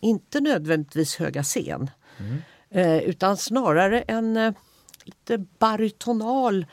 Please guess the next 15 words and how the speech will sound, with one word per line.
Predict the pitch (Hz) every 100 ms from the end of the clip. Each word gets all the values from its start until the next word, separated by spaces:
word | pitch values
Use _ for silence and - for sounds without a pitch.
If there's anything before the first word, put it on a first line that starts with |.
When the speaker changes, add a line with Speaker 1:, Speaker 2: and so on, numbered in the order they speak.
| - - - - - _ _
Speaker 1:
klang | - 190 165 170 -
i | 170
rösten, | 151 - - 156 151
eh, | 156 156 147 147 147 - -
som | - 202 180 156
då | 165
ska | 147 180
föreställa | - 202 151 156 151
manligare | 156 202 247 156 175 233 254 175 127 120
än | - 135 135 131 -
vad | - 156 135 104
en | - 120
Speaker 2:
Mm. | 139
Speaker 1:
sån | 160 143
här | 123 104